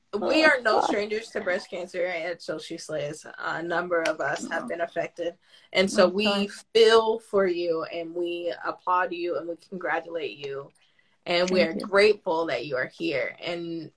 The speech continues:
Speaker 1: we
Speaker 2: Thank
Speaker 1: are
Speaker 2: you.
Speaker 1: grateful that you are on the Slay Hour and are one, able to bring us wonderful things.
Speaker 2: You guys are
Speaker 1: And
Speaker 2: amazing.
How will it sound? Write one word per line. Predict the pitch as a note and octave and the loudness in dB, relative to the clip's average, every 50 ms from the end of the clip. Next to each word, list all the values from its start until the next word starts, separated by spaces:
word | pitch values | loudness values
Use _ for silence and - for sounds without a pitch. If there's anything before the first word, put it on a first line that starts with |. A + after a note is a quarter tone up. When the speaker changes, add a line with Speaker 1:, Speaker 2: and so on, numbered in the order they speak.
| _ - | _ -8
Speaker 1:
we | G3 F#3+ A3 | -6 2 4
Speaker 2:
Thank | B3+ B3 | 4 4
Speaker 1:
are | G3+ | 6
Speaker 2:
you. | - | 6
Speaker 1:
grateful | - F3 - - - - | 6 6 6 4 2 0
that | A3 G3+ G3+ | 0 2 0
you | G#3 A3 | 0 0
are | - - - | -2 -2 -4
on | - F#3 F#3 G#3 G#3+ | -2 -2 0 0 -2
the | G#3+ A3 | -4 -8
Slay | A3 - - G#3+ A3 G#3 A3 G3+ | -10 -8 -6 -4 -4 -2 -2 0
Hour | D#3 E3+ E3 E3+ E3+ - | 0 0 0 0 -2 -4
and | - - - E3+ | -6 -8 -8 -8
are | D#3+ E3+ F3 F3+ F3 E3+ - - | -6 -4 -4 -4 -4 -6 -8 -8
one, | - F3+ F#3 F3+ - - _ _ - - | -4 -4 -2 -4 -4 -8 _ _ -2 2
able | G#3 A3+ A#3+ A#3 B3 A#3 | 2 2 2 0 -4 -4
to | - - A3 | -4 -8 -10
bring | G3 - F3+ F#3+ G3+ G#3 G3+ | -6 -2 0 0 2 0 0
us | F#3 E3 E3 E3 F3+ - - - | -2 -2 -2 -2 -2 -6 -6 -4
wonderful | - E3+ F3+ F#3 F#3+ - F3 E3+ | -2 -2 -2 -2 -4 -4 -4 -4
things. | - F#3+ E3+ E3 E3 F3 F3 - - - - | -2 -2 -2 -2 -4 -4 -8 -12 -14 -4 2
Speaker 2:
You | A#3+ C#4 D#4 | 4 4 8
guys | - F#4 F4 D#4+ C#4 | 8 8 8 8 8
are | C4 | 8
Speaker 1:
And | A3+ G3+ G#3 G#3+ | 8 8 8 6
Speaker 2:
amazing. | G#3 A3 A3+ A3 G#3+ A3 G#3 G3 G3+ G#3 A#3 | 2 0 0 -2 -2 -4 -6 -8 -10 -12 -14